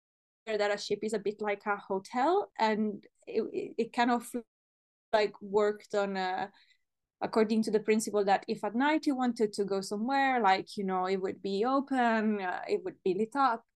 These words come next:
uh, and you could do it. But during those four or five days, um,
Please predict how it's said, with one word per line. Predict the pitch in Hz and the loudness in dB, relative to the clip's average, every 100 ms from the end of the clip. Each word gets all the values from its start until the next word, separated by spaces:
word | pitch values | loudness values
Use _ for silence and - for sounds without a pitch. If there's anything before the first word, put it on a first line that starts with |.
| 196 | -2
uh, | 214 202 - | -2 -2 -2
and | 208 | -4
you | 208 | -2
could | 196 180 | -2 0
do | 185 | -2
it. | - - | -4 -6
But | 208 | -4
during | 208 214 | 0 0
those | 220 202 | 0 -2
four | - 208 | -4 -4
or | |
five | 208 208 208 | -2 -2 0
days, | 202 240 330 330 - - | 0 2 2 0 -4 0
um, | 214 202 196 190 190 | 4 4 4 2 0